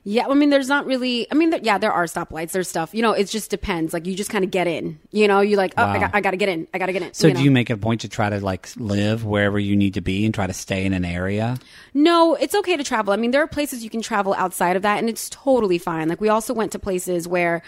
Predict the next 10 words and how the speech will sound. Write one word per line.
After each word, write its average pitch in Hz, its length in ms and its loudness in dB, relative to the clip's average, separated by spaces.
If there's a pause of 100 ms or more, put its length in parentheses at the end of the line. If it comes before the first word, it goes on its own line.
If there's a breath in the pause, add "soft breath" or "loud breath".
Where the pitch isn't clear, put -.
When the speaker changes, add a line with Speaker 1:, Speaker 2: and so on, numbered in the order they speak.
(540 loud breath)
Speaker 1:
it 233 160 0
just 185 240 -4
took 214 220 -6
my 180 160 -4
breath 180 420 0
away, 165 280 -2
the 175 120 -2
beauty 190 560 -4
of 160 140 -8
Haiti. 170 500 -4